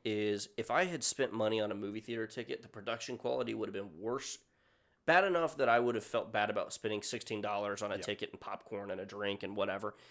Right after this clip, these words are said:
Speaker 1: Um, but if I watched this on Hulu,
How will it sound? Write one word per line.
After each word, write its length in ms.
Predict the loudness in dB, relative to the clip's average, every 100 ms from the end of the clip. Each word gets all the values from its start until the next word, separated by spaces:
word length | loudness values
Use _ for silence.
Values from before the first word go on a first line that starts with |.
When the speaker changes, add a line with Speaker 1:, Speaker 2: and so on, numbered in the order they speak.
| -20 -20 _ 4
Speaker 1:
Um, 640 | 6 8 6 4 -2 -8 _ -20 -20 _ _ -20 _
but 400 | 8 10 10 4 -12 _ _ _ _ -2
if 120 | 0 6
I 120 | 6
watched 400 | 6 4 2 0
this 240 | 2 2
on 180 | 0 0 -2
Hulu, 640 | -4 -2 0 0 0 -4